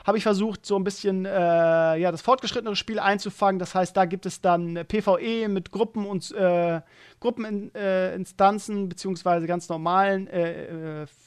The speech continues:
Vier-Mann-Instanz zeige ich, dann gibt's diese Solo- und Quest-Instanzen.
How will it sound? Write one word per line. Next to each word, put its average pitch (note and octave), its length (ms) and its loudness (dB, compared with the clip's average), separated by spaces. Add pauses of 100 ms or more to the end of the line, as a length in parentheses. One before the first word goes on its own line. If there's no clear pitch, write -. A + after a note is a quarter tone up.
(140)
Vier-Mann-Instanz A3 1080 2
zeige G3+ 240 2
ich, F#3 60 -8
dann F#3 120 0
gibt's F#3 140 -8
diese F3+ 180 -4
Solo- G#3+ 320 4
und F#3 140 -2
Quest-Instanzen. G3+ 920 0